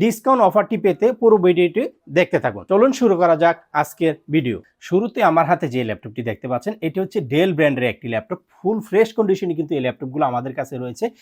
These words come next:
এটি হচ্ছে Dell ব্র্যান্ডের একটি ল্যাপটপ। এটির মডেল হচ্ছে সেভেন ফোর এইট জিরো। এটিতে প্রসেসর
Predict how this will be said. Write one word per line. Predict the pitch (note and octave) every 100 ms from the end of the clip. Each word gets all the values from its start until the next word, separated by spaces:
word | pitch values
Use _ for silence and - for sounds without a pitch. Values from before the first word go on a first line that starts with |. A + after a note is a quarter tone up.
| - -
এটি | E3 A#3
হচ্ছে | A3+ E3+
Dell | D3 F#3 D3+
ব্র্যান্ডের | D#3 C#3 B2 A2+
একটি | A2 G#2
ল্যাপটপ। | G2 G#2+ - _ _ D#3+
এটির | A3+ G3+
মডেল | F3 A3 G#3+
হচ্ছে | A3 F#3+ G#3 G#3+ _ -
সেভেন | G3 G3+ B3 A#3+
ফোর | A3 A3 E3+
এইট | E3 A2
জিরো। | A2+ F#2 - D#3
এটিতে | G#3 A3 G3+
প্রসেসর | G#3 G#3